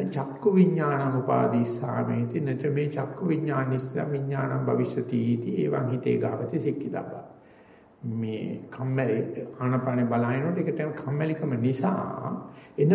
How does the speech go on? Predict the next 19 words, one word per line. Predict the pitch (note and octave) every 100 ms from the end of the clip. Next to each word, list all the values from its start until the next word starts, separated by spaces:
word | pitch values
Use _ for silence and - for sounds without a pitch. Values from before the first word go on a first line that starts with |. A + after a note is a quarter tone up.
| F3+
මොනම | B2 C#3+ G3
දෙයකට | A3 F#3+ F#3 -
හරි | -
පයින් | - C3+ D3+
දාතන | D3+ D3+ D3
හිත | C#3+ C#3+ B2
දැනගනි. | A2+ A#2 A#2 D3 F#3+ - - - - - - - - - - - - - - -
දැනගනි | - C3 D3 F3 - - -
ඒකට | D3+ E3+ F#3 G3 G3 B3
ඡන්ද | - D3+ B2+
දෙන්න | - - B1+
එපා. | - - - - - - - - - - - -
මේ | C#3 F#3+
කම්මැලික | - C#3 E3 G3+ A3+ A#3 G#3
තියෙන | G3 D#3+
එකේම | D3+ B2+ C3 F#2 F2+ - - -
දිග්ගටම | C3 D3 - A3+ A3 F#3 A3+
පවත්වන්න | - F2 D#2+ - F3
බලන්න. | F#3 - -